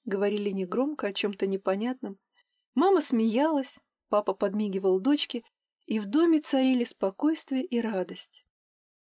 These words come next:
В последнее время из-за частых отлучек Турецкого, из-за его ставших обычными поздних возвращений,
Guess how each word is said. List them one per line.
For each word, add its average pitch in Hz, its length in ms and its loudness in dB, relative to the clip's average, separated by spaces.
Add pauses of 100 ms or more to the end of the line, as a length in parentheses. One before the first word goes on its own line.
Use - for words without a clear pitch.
(500)
В - 40 -20
последнее 240 540 0
время 254 460 0 (220)
из-за 214 180 0
частых 277 460 -2
отлучек 254 420 -2
Турецкого, 233 640 -2 (460)
из-за 233 200 0
его 285 200 4
ставших 269 560 -2
обычными 214 640 0
поздних 226 480 -2
возвращений, 214 840 -2